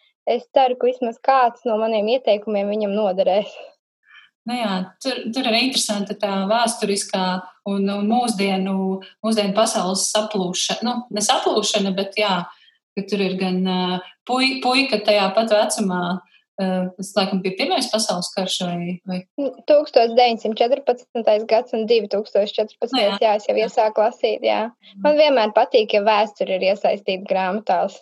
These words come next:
Speaker 1: Vēsturiskie romāni mīļākais žanrs.
Speaker 2: Ā, forši. Forši, ka tu esi savu, ā, definējusi, kas ir tavs mīļākais žanrs,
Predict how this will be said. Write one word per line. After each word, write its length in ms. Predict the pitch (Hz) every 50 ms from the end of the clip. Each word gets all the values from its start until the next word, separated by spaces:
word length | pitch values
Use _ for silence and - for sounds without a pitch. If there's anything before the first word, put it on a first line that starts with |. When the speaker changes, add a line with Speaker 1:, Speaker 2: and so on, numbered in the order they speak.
| _ -
Speaker 1:
Vēsturiskie 640 | 220 208 220 214 - - 208 214 208 - - 208 202
romāni 380 | 208 214 233 220 196 190 196 202
mīļākais 500 | 208 214 208 196 196 196 - 202 208 214
žanrs. 500 | 214 202 202 214 226 233 233 - - _ _ _ _ _ _ _ _ _ -
Speaker 2:
Ā, 240 | 196 208 202 190 196 _ _ _ _ _ _ _ - -
forši. 480 | 190 208 214 214 220 - - 196 190 - - - - - - - _ -
Forši, 240 | 220 254 269 - -
ka 80 | -
tu 140 | 233 - 233 226
esi 300 | 240 - - - 233 226 214 208 220
savu, 320 | - - 214 214 214 214 214 208 - - -
ā, 140 | - 214 208 202 202 202 202 202
definējusi, 720 | 196 226 277 - - 226 202 196 196 196 214 226 - -
kas 160 | 226 220 - -
ir 80 | 226 226
tavs 240 | - 208 208 214
mīļākais 640 | 214 214 214 220 220 202 185 190 - - - 202 190
žanrs, 440 | - 208 208 233 262 269 - -